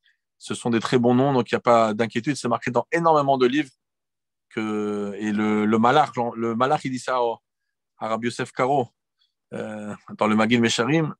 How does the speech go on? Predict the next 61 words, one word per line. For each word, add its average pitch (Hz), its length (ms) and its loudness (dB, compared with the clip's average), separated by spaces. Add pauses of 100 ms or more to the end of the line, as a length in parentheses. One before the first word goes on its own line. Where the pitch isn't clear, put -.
(240)
euh, 98 280 -6
que - 100 -2
le 110 80 4
nom 120 140 6
des 117 80 2
patriarches, 120 460 0
c'est, 101 120 -8
c'est - 240 -12
des 110 140 0
très, - 160 0
très 120 160 4
beaux 113 160 2
noms, 127 240 4
il 117 60 4
n'y 107 40 0
a 101 60 2
aucun 107 260 -2
problème, 113 460 0
et 98 160 -2
cetera. 98 400 -4 (420)
Il - 40 2
y 139 40 6
a - 20 2
une, 151 60 2
c'est 165 120 4
une 151 60 0
question 160 300 2
que 127 300 6 (840)
on 110 100 -8
pose 120 200 -4
souvent, 139 280 0
c'est, 120 320 -2 (540)
il - 60 -6
y - 20 -4
a - 60 -2
tellement 156 240 0
des 147 100 -4
fois 151 140 -2
des 139 100 -4
gens 156 120 -4
qui 131 120 -14
veulent 127 100 -8
donner 131 280 -2
le 131 160 -2
nom 143 160 -6
d'un 127 160 -4
tel, 147 180 -4
le 131 80 0
nom 131 140 -8
d'un 131 120 -6
tel, 147 140 -6
le 135 60 -6
nom 131 80 -6
d'un 123 80 -10
tel, 175 160 0
donc 135 200 -8
on 127 60 -14
donne 135 220 -6
plein 190 180 2
de 180 60 4
noms. 165 140 2